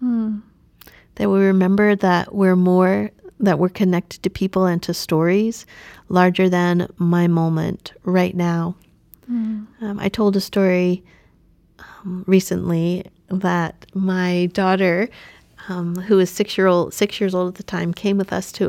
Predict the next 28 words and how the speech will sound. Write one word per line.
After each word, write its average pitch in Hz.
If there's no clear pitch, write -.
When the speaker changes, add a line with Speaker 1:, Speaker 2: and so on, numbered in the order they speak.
Speaker 2:
a 180
family 175
reunion. 175
Um, 180
and 185
at 185
that -
family 180
reunion, 175
we 175
were 175
trying 175
to 170
tell 220
the 202
stories 180
of 180
our 170
family 175
heritage. 175
I 175
come 170
from, 175
um, 180
a 180
pretty 202
significant 190
Irish 180